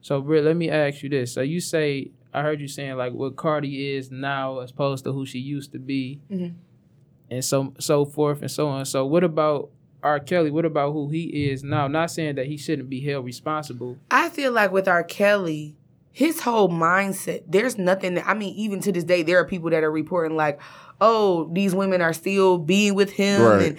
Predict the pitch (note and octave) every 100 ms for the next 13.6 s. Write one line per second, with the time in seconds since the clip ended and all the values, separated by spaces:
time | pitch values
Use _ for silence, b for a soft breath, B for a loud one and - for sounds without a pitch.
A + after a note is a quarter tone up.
0 | B G#2+ G#2 A#3+ A3 G#3 C#3 G#3 G3 B
1 | B - G#3+ G3 G3 C4 C4 A3 F#3+ F3
2 | E3 F#2+ - _ _ _ - C#4 D4 A3
3 | G3 - - G3+ F#3 F#3 A#3 E3+ E3 -
4 | _ _ _ _ _ G3 F#4 F4 A3+ A3
5 | F3+ G#3+ G3+ F#3 F3 E3+ E3+ - G3 E3
6 | E3+ D#3+ C#3+ D#3 C3+ - _ - F3+ F3+
7 | E3+ D3+ D#3 - - D#3+ F#2+ G#2 B B
8 | G3 G#3+ G#3+ F#3+ G3+ F#3+ F3+ F#3 F#3 F3+
9 | - _ F3+ F#3+ - A#3 A3 G#3+ A3 A3
10 | A3 - - A3+ G#3 G3+ G#3 G#3 D#3 D3
11 | C#3+ B2 - G#3+ C#4 C#4+ C4+ A#3+ G3 F3+
12 | G3 F#3+ F3+ F#3 F3+ E3 D#3+ D3 E3 F#3
13 | G3 G#3 G#3+ G#3+ G#3